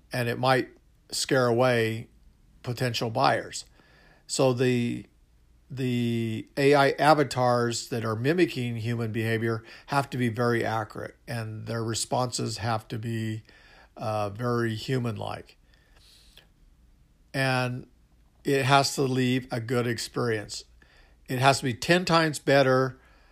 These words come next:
than any other technology at interacting with people. Otherwise, it will never be adopted.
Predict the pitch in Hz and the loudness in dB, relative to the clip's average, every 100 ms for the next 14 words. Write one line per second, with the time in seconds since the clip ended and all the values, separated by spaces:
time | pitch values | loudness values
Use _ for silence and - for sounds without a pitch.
0 | _ _ _ - 127 131 131 127 123 120 | _ _ _ -18 -4 0 0 0 -2 -6
1 | - _ _ _ _ _ - 151 165 160 | -12 _ _ _ _ _ -2 0 4 4
2 | 147 139 - 131 135 127 123 120 131 123 | 6 4 2 -2 0 0 0 -2 -2 -2
3 | 123 120 - _ - 123 120 113 - _ | -2 -4 -10 _ -4 -2 0 -2 -8 _
4 | _ _ _ 139 139 135 127 117 127 120 | _ _ _ -4 0 2 2 0 -6 -6
5 | 113 - 117 117 110 113 - - - 127 | -6 -4 -6 -4 -6 -6 -16 -16 -4 -2
6 | 127 120 113 110 110 107 104 - - _ | 0 0 2 0 0 -2 -6 -12 -20 _
7 | _ - 113 113 110 110 110 110 104 98 | _ -10 -6 -4 -2 -2 -2 -2 -2 0
8 | 107 107 - - | -2 -4 -10 -20